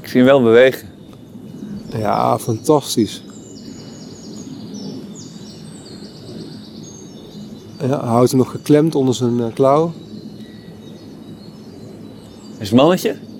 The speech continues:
Speaker 2: Ik denk het, het was maar een klein prooitje. Dus
Speaker 1: En
Speaker 2: dat is, dat is heel leuk van de havik. Dus
Speaker 1: Kijken.
Speaker 2: die, eh, ja, e-,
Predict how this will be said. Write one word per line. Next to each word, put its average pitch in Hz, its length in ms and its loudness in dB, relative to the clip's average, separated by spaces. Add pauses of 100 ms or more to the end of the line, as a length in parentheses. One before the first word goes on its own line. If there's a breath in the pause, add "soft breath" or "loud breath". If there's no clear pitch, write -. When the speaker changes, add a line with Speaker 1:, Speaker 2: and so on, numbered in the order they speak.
(1120 loud breath)
Speaker 2:
Ik 123 180 0
denk 175 200 8
het, 127 100 -2
het 120 80 0
was 131 160 2
maar 139 160 4
een 131 60 -2
klein 175 280 4
prooitje. 170 420 4
Dus 101 100 0 (2500)
Speaker 1:
En 117 80 6
Speaker 2:
dat 123 100 8
is, 131 80 -4
dat 143 80 -4
is 151 100 2
heel 156 140 8
leuk 160 200 8
van 156 120 -6
de 139 60 0
havik. 147 380 2
Dus 147 100 0
Speaker 1:
Kijken. - 220 4
Speaker 2:
die, 135 100 4
eh, 131 180 4
ja, 131 220 8 (180)
e-, 143 100 0